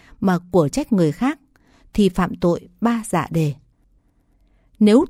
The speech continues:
tỳ kheo không thẩm xét mà của trách người khác, thì phạm tội việt tỷ ni. Thế nên Đức Thế Tôn nói như trên. Chín mươi.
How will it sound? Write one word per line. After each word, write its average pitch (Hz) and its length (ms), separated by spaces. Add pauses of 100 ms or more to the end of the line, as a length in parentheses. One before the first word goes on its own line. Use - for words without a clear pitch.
tỳ 190 180
kheo 247 360
không 247 360
thẩm 156 200
xét 262 260 (360)
mà 196 200
của 170 260
trách 277 260
người 170 160
khác, 269 260 (420)
thì 202 140
phạm 180 240
tội - 380
việt 180 240 (140)
tỷ 170 180
ni. 208 260 (1160)
Thế 208 160
nên 240 360 (100)
Đức 240 240
Thế 214 140
Tôn 226 260
nói 185 280 (680)
như 202 400
trên. 202 240 (2250)
Chín 214 200
mươi. 254 340